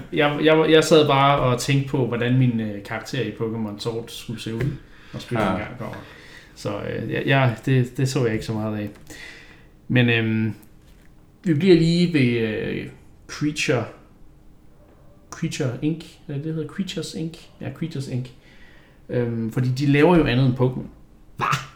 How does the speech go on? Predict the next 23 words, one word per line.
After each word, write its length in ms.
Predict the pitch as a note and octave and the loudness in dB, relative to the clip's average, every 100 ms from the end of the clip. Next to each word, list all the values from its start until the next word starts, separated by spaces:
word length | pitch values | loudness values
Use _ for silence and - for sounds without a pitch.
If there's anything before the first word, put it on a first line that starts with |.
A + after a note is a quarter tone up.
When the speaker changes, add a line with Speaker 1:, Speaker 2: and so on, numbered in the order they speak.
| - - - - | -20 -20 -10 -4
Speaker 1:
Det 120 | C3+ | 0
gør 100 | C3 | 2
de 100 | D#3+ | 0
faktisk. 400 | - - - - - - | -4 -12 -18 -20 -20 -16
Speaker 3:
Hva? 100 | G#2+ - - - - - - - | -12 -12 -14 -20 -20 -20 -20 -10
Speaker 1:
De 120 | C3 B2+ | 0 2
laver, 280 | B2 C#3 | 4 2
og 220 | C#3+ A#2+ D3+ | 0 -2 0
de 100 | C#3+ | 2
har, 120 | C#3 | 2
det, 120 | C#3+ | 0
og 100 | C3 | 2
det 80 | D#3+ | 2
blev 100 | E3 | 0
annonceret 320 | C3 - D#3 | -2 0 0
sidste 260 | - F#3 D#3+ | 0 -4 -4
år, 260 | A#2 - - - | -6 -10 -16 -8
et, 300 | B2 A2+ B2+ | -6 -4 -2
øh, 380 | A2+ A2 A2 G#2+ | 0 0 -2 -2
spil, 280 | - C#3+ | -2 -2
der 80 | D3 C3 - | -2 -4 -6
gik 220 | D#3 C3+ - | -8 -6 -2
under 500 | B2 A2 G#2+ G2+ | 0 0 -2 -4